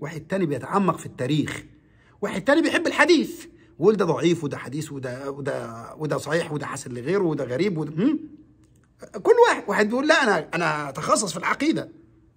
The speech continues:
فربنا نوع بين الناس، نوع بين الناس. لكن مهم جدًا إن الواحد يعني يضع لنفسه هدفًا. في موضوع التزكية خاصة،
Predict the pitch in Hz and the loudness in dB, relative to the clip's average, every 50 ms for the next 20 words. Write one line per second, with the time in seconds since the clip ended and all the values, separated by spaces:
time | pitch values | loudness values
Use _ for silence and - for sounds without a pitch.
0 | _ _ _ _ _ _ - - 151 160 160 156 226 294 294 262 269 311 330 285 | _ _ _ _ _ _ -6 -2 0 0 0 2 0 0 0 0 0 0 0 0
1 | 226 196 175 156 170 170 160 151 165 190 190 - - - - - - _ _ _ | 0 -2 -2 -4 -2 -2 -2 -2 -2 -4 -6 -8 -10 -14 -18 -20 -20 _ _ _
2 | _ _ _ _ - 180 202 208 180 135 127 127 143 139 135 135 131 127 - - | _ _ _ _ -2 0 0 2 0 -2 -2 -4 -4 -4 -4 -6 -8 -10 -14 -20
3 | - _ _ _ _ _ _ _ - - 202 - 247 240 247 262 330 403 392 330 | -20 _ _ _ _ _ _ _ -6 -4 2 4 6 6 6 6 6 6 4 2
4 | 240 277 262 226 220 208 202 175 156 160 180 240 285 202 247 214 170 - - - | 2 2 2 2 0 0 0 0 0 0 2 0 0 0 -2 -4 -4 -8 -18 -20
5 | _ _ _ _ _ _ - - 156 160 156 170 170 160 156 156 156 180 240 254 | _ _ _ _ _ _ -4 -2 0 0 2 2 2 2 2 2 2 4 4 6
6 | 247 208 175 165 165 202 233 - - - 190 156 156 147 127 147 160 151 123 101 | 4 4 4 2 0 0 0 -4 -4 -4 -2 -2 0 0 0 2 2 2 0 -2
7 | - 107 - - _ _ _ _ _ - - 220 233 262 262 269 415 415 294 285 | -4 -12 -16 -20 _ _ _ _ _ -2 0 2 4 6 6 6 6 4 4 2
8 | 277 - 226 220 190 - - 254 262 226 - - 220 240 - - - - 247 240 | 2 2 2 2 2 0 2 4 4 4 4 4 0 0 0 0 -2 -2 -2 -4
9 | - | -4